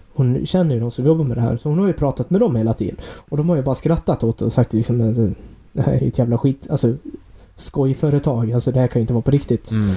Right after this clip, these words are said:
Speaker 1: Till och med de så är det liksom som självklart. Om du byter ut en fönsterbräda så byter du ut alla i rummet så att det ser likadant ut.
Speaker 2: Ja, det är klart man gör i så fall.
Speaker 1: Ja.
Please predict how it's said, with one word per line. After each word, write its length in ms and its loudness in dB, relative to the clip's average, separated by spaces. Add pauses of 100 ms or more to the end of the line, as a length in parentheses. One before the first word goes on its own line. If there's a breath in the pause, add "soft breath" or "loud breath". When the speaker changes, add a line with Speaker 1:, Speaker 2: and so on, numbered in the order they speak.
(320 loud breath)
Speaker 1:
Till 140 2
och 60 0
med 100 0
de 160 4
så 100 2
är 40 2
det 120 2
liksom 280 0
som 160 2
självklart. 460 0
Om 100 0
du 120 0
byter 240 0
ut 200 0
en 220 2
fönsterbräda 640 0
så 120 -4
byter 240 2
du 80 4
ut 120 0
alla 200 0
i 60 2
rummet 320 2
så 60 0
att 80 -2
det 60 -4
ser 160 0
likadant 560 2
ut. 60 2
Speaker 2:
Ja, 60 2
det 40 2
är 20 0
klart 160 -2
man 100 -4
gör 120 0
i 40 -2
så 140 0
fall. 180 -6 (920 soft breath)
Speaker 1:
Ja. 320 2